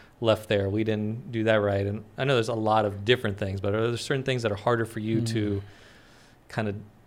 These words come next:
Speaker 1: deal with or burn you the most about what's going on?
Speaker 2: Yeah. I think it's, it's the, the people that are still there. You know, whether they wanna get out or not. Um, you know, I thought back to,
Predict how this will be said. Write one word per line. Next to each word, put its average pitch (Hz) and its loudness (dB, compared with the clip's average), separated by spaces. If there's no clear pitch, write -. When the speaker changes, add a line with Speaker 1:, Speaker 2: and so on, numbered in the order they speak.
Speaker 1:
deal 113 4
with 104 2
or 101 -2
burn 110 2
you 107 0
the 104 0
most 104 -2
about 98 -2
what's 110 -4
going 98 -4
on? 95 -4
Speaker 2:
Yeah. - -16
I - 0
think 151 2
it's, 131 -2
it's - -2
the, 110 -2
the - -2
people 139 -2
that 117 0
are 110 0
still 120 -4
there. 107 -2
You 127 -4
know, 113 0
whether 135 4
they 131 4
wanna 123 0
get 113 0
out 110 0
or 107 -2
not. 104 -4
Um, 113 -8
you 127 -2
know, 110 0
I 110 0
thought 123 -2
back 113 -2
to, 110 0